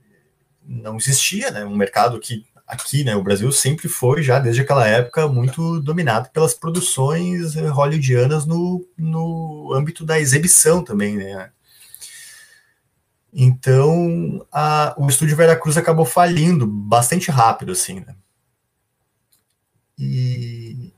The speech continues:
e é necessário entender, então, que todos esses fatores foram fazendo o cinema novo, né?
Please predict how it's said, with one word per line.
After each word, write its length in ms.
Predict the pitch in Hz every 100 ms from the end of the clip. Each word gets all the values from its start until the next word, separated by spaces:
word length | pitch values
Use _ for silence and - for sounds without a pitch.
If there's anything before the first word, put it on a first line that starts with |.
| -
e 100 | 131
é 40 |
necessário 440 | 139 185 - 180
entender, 380 | 233 226 156 120
então, 440 | 165 131 110 139 - - _
que 300 | - 139 127 - _
todos 240 | 165 208 185
esses 420 | - 151 127 -
fatores 580 | 120 - 127 151 156 -
foram 400 | 127 127 127 120 - - _ -
fazendo 520 | - 135 107 139 185
o 40 | 143
cinema 340 | - 107 107
novo, 420 | 101 98 104 92
né? 240 | 87 87